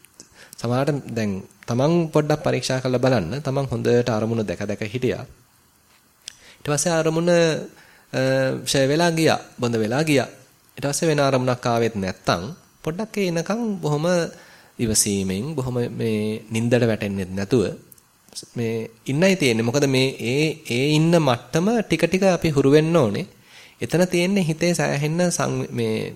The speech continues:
සූක්ෂම මට්ටමක්, සියුම් මට්ටමක්. හුඟක් වෙලාවට අපිට ඕක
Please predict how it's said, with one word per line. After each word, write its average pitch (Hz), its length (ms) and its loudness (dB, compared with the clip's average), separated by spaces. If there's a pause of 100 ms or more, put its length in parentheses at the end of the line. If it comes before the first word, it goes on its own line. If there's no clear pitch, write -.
(140)
සූක්ෂම 147 500 2
මට්ටමක්, 110 480 -2 (120)
සියුම් 143 380 2
මට්ටමක්. 117 520 -2 (360)
හුඟක් 131 360 -2
වෙලාවට 151 480 2
අපිට 151 380 -2
ඕක 139 340 2